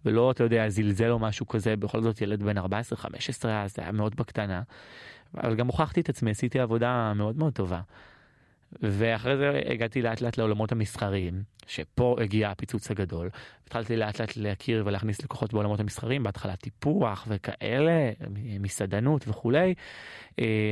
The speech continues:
והפריצה הממש משמעותית ששם הבנתי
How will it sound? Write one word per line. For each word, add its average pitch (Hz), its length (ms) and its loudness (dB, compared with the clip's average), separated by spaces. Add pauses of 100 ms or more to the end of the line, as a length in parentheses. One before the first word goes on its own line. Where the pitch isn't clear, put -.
(420)
והפריצה 104 680 0
הממש 110 480 -2
משמעותית 110 460 0
ששם 113 580 0 (140)
הבנתי 107 600 0